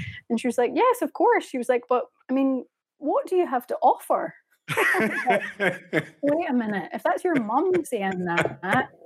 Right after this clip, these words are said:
Speaker 1: uh, like, what,
Speaker 2: Ouch.
Speaker 1: what, what
Speaker 2: That's
Speaker 1: chance do I
Speaker 2: hard.
Speaker 1: have?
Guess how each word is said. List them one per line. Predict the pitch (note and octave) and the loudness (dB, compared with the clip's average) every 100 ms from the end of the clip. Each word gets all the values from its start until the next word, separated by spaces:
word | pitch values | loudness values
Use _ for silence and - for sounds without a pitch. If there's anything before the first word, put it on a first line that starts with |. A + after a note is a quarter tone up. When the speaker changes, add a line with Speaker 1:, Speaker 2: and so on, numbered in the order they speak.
| - - - - - | -20 -20 -20 -20 -6
Speaker 1:
uh, | A#3 A3 G#3 G3 G3+ E3+ - | 0 2 2 -2 -6 -10 -6
like, | A#3+ - | -4 0
what, | C#4+ G3 | 2 2
Speaker 2:
Ouch. | C#3+ - | 0 0
Speaker 1:
what, | C#4 - | -2 0
what | B3+ - | -2 -2
Speaker 2:
That's | D#3 A3 | 0 0
Speaker 1:
chance | F4 A4 G3+ G#3+ | 2 2 2 2
do | F#3+ | 2
I | |
Speaker 2:
hard. | A3 | 2
Speaker 1:
have? | G3+ F#3+ F3+ | -2 -2 -2